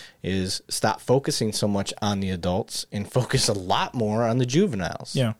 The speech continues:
Speaker 1: You
Speaker 2: definitely.
Speaker 1: know, it's, that's the root. And we can't just focus solely on kids. We have to focus on the parents too,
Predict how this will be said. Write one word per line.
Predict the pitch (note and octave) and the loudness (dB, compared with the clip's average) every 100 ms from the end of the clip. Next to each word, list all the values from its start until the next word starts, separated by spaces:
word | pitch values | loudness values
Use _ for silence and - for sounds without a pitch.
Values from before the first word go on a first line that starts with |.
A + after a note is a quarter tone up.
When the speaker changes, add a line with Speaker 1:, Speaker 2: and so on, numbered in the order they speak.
| _ | _
Speaker 1:
You | C3+ | 4
Speaker 2:
definitely. | B2 G#2+ | 4 4
Speaker 1:
know, | C#3 | 2
it's, | - A#2+ - | 2 0 2
that's | - A#2 - | 2 2 2
the | - C3 | 2 4
root. | A#2+ D#3 F3+ - - - - - _ | 6 6 6 0 -18 -20 -20 -20 _
And | G#2+ G#2+ G#2 G2+ - _ - | 0 4 2 0 -6 _ 0
we | B2 | 2
can't | B2 D#3 D3 | 4 4 4
just | B2 C#3+ - | 4 4 6
focus | C3+ B2 A2 | 4 6 2
solely | - A#2 D3 A#2 | 6 6 6 4
on | G2+ G2 G2 F#2+ _ _ - | 4 0 -4 -10 _ _ -6
kids. | - D#3+ F2 - - | 4 4 4 -2 -4
We | F#2+ | -2
have | A2+ - | -2 -4
to | - | 0
focus | C3 A#2+ A2 - | 2 4 2 2
on | A2+ | 0
the | |
parents | - C#3 D3+ - - | 0 2 2 0 -2
too, | D3 C#3+ | 2 2